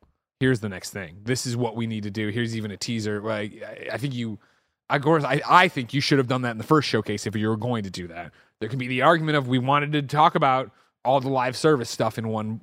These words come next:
go, and that's why we did it the way we did, and now the next one would be more of a traditional what's going on, but when you get to, if it's gonna be a traditional hair, what, what the first party's up to,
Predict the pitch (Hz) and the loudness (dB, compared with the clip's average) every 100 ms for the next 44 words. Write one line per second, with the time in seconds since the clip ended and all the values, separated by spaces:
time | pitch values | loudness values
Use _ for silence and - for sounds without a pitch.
0 | 131 123 110 104 107 110 - 107 101 107 | -4 0 2 0 -2 -4 -2 -2 -2 -2
1 | 110 98 107 101 104 113 107 104 107 101 | -4 -4 -4 -2 -4 -4 -4 -6 -8 -10
2 | 110 107 - 107 110 110 120 110 101 104 | -10 -10 -8 -6 -4 -4 -4 -4 -4 -4
3 | 101 98 98 - _ _ - 156 123 - | -4 -4 -8 -8 _ _ 0 0 0 -4
4 | 120 104 95 98 113 - 101 98 117 101 | -6 -6 -8 -4 -6 -4 -8 -6 -6 -6
5 | 101 87 - _ _ - 143 147 156 156 | -8 -10 -12 _ _ -8 -4 0 -2 2
6 | 151 139 131 165 156 139 113 - 127 147 | 2 2 -2 -2 0 -2 -2 -2 0 0
7 | - 131 113 131 127 113 117 110 120 - | 0 -2 0 0 -2 -4 -6 -2 -4 -2
8 | 123 110 - 113 104 107 - 202 202 | -4 -4 -2 -2 -2 -4 0 2 2